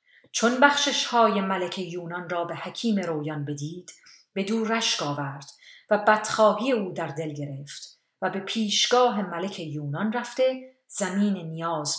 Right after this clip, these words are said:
بوسه داد و گفت: «ای ملک، بندگان درگاه را فرض است که ملک را از آنچه ببینند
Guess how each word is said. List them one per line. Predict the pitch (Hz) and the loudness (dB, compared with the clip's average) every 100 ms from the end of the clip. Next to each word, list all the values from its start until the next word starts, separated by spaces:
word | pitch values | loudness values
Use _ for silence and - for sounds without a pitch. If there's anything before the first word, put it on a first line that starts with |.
| 160 | -6
بوسه | 165 - 190 | -4 -2 -2
داد | 175 156 143 | -2 -2 -6
و | |
گفت: | 139 151 196 214 - - - - _ _ _ _ _ _ _ _ | -6 -4 -4 -6 -10 -14 -16 -18 _ _ _ _ _ _ _ _
«ای | 269 285 | 2 4
ملک، | 285 226 156 - - - _ _ _ - | 4 2 0 -6 -8 -14 _ _ _ 2
بندگان | 226 226 247 269 285 285 247 | 4 6 4 4 4 2 2
درگاه | 202 175 202 220 220 | 0 2 4 4 4
را | 220 | 2
فرض | 214 - 196 208 247 | 0 0 -2 0 0
است | 247 233 - | 0 -4 -8
که | - | -6
ملک | 185 185 220 220 | -4 -2 -2 -2
را | 233 220 | 2 4
از | 190 226 | 4 0
آنچه | 294 - | -2 -2
ببینند | 202 180 160 160 165 165 | -2 -4 -4 -6 -6 -6